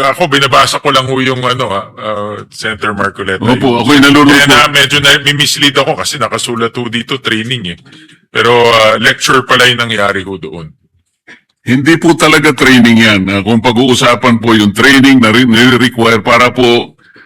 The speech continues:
Speaker 2: magamit po natin yung dalawang, ah, equipment na binili. Napakahalaga pa naman ang gampanin ng dalawang equipment na yun. Kung hindi magagamit dahil ka-, sa kawalan ng training,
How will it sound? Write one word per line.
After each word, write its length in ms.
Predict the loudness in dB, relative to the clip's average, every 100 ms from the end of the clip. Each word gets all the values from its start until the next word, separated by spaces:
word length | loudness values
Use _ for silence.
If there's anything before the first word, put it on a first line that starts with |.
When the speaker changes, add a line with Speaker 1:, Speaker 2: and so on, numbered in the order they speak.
| _ -4
Speaker 2:
magamit 720 | 0 0 2 2 4 2 2
po 160 | 2 2
natin 640 | 2 0 -2 -2 -8 -12 -18 _ _ _ 0
yung 160 | 2 4
dalawang, 600 | 4 4 4 4 4 4
ah, 240 | 4 2 0
equipment 680 | -2 2 2 2 2 2 2
na 240 | 2 4 2
binili. 640 | 2 4 4 4 2 -2 -8 _ _ _ _ -4
Napakahalaga 720 | -4 -2 -2 0 0 2 2
pa 160 | 2
naman 240 | 2 2 2
ang 120 | 2
gampanin 480 | 2 0 2 2 2
ng 160 | 0 2
dalawang 320 | 0 0 -2
equipment 560 | -2 -4 -4 -4 -4 -2
na 80 |
yun. 160 | -2 -2
Kung 200 | 0 0
hindi 400 | 2 4 4 4
magagamit 680 | 2 2 2 4 4 4 2
dahil 280 | 2 0 0
ka-, 160 | -4 -4
sa 160 | -4
kawalan 400 | 0 2 2 4
ng 120 | 2 2
training, 440 | 2 2 2 0